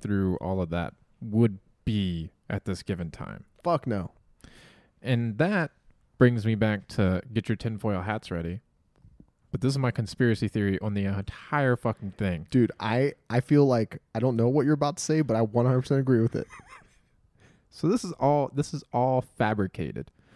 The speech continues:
Speaker 1: inside of a studio between Beyonce and Jay-Z, and they're like,
Speaker 2: Wait, you mean, like, all of it? Like the cheating?
Speaker 1: One hundred percent.
Speaker 2: Like the,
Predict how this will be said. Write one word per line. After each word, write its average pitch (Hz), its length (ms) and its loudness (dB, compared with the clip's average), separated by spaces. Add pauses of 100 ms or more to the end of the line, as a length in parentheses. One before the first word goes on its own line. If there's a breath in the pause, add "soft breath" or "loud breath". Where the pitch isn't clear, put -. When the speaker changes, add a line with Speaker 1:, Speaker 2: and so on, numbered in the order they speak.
(1000 soft breath)
Speaker 1:
inside 151 400 6
of 131 80 4
a 127 40 10
studio 101 760 4 (100)
between 117 400 0
Beyonce 104 460 4
and 92 100 2
Jay-Z, 90 560 2 (140)
and 98 120 -4
they're 90 140 0
like, 87 260 -2
Speaker 2:
Wait, 127 300 2
you 127 80 0
mean, 127 80 4
like, 110 220 -4
all 117 180 4
of 165 80 0
it? 170 100 -2
Like 117 200 0
the 107 160 2
cheating? 135 460 6
Speaker 1:
One 135 60 6
hundred 127 360 2
percent. 104 400 -4
Speaker 2:
Like 117 180 -2
the, 117 400 2